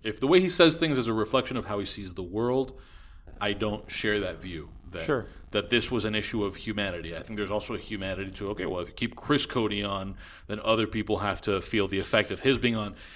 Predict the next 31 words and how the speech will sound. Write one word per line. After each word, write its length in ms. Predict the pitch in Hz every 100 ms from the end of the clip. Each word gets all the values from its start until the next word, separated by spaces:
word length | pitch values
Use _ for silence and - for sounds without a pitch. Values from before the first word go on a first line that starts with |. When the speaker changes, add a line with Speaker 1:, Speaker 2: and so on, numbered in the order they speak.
| -
Speaker 1:
And 140 | 139
if 140 | 131 131
it's 160 | -
not 160 | 156 135
Speaker 2:
But 200 | 208 180
Speaker 1:
him, 60 |
it's 80 | 151
somebody 340 | - 127 123 147
else. 240 | 156 147
So 60 | - - 180 190
Speaker 2:
fundamentally, 1120 | 180 175 180 214 214 - 104 85 90 135 165 - -
Speaker 1:
I 140 | 127 143
Speaker 2:
which 440 | 139 156 - - - - -
is 260 | 131 143 139
correct, 720 | - 127 139 156 98 - - -
I 160 | 107 117
d-, 200 | 107 - -
as 180 | 117 104
a 80 | 104
business 380 | 113 120 120
owner, 240 | 107 101 -
I 180 | 104 101
Speaker 1:
Yeah. 100 | 98
Speaker 2:
agree 200 | 120 139
with 200 | 113 92
you. 200 | 90 92 - - - - - - - - -
The 60 | 110
guy 540 | 110 156 170 180 175
on 220 | 143 131
the 80 | 120
show 560 | - 160 131 104 101